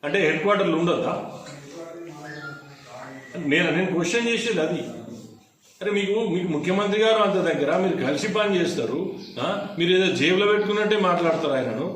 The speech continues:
మరి ఎందుకు, మీరు ఎందుకు వస్తలేదు పెద్దపల్లికి? ఆయన ఉన్నప్పుడు రానియలేదు, అంతకుముందు ఉన్న ఎమ్మెల్యే రానియలేదు, ఇప్పుడు మీరెందుకు అది చేస్తున్నారు?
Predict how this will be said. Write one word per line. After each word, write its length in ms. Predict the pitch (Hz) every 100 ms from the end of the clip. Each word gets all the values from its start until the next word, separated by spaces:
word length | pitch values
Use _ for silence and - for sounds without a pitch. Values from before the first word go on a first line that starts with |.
| - 135
మరి 140 | 175 185
ఎందుకు, 280 | 226 220
మీరు 160 | 202 196
ఎందుకు 280 | 175 185 214
వస్తలేదు 340 | 202 208 208
పెద్దపల్లికి? 540 | 202 190 202 208 202 208 - - - - - _ _ _ _ _ _ _ - - -
ఆయన 200 | 156 208
ఉన్నప్పుడు 340 | 226 226 247 220
రానియలేదు, 560 | 196 196 180 139 - - - - - - _ _ _ - _ _ - - - -
అంతకుముందు 440 | 113 180 190 208 208
ఉన్న 100 | 214
ఎమ్మెల్యే 340 | 208 208 226
రానియలేదు, 480 | 196 185 190 165 156
ఇప్పుడు 180 | 214 196
మీరెందుకు 480 | 220 226 226 214 226 220
అది 260 | 208 190 214
చేస్తున్నారు? 400 | 208 214 214